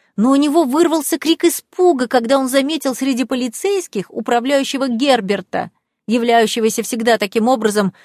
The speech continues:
когда собирался изгонять кого-нибудь.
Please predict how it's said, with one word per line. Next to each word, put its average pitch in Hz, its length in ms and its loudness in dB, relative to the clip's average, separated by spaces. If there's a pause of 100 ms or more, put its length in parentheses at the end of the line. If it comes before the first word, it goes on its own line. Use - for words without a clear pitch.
(200)
когда 220 260 0
собирался 220 560 0
изгонять 254 520 0
кого-нибудь. 190 720 -4